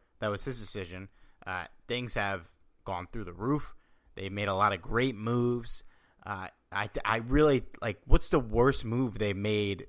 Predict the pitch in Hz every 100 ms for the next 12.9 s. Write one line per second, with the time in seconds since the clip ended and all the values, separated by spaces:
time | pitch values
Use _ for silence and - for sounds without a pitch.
0 | - - 113 101 - - 110 92 104 117
1 | - 87 55 57 - _ _ _ _ _
2 | _ _ 104 98 _ _ _ _ _ _
3 | 117 - 160 131 127 110 127 139 123 117
4 | 123 123 113 110 113 107 - 120 123 -
5 | 110 104 98 87 - - _ _ - 104
6 | 104 101 113 120 101 95 90 - 110 101
7 | 90 104 135 101 95 - 90 95 98 98
8 | 87 - - - _ _ _ _ _ _
9 | 101 110 107 104 - 87 98 - 101 85
10 | - - 98 107 92 101 _ _ _ -
11 | 98 104 98 - 92 92 98 95 90 92
12 | 117 120 95 87 - 104 123 110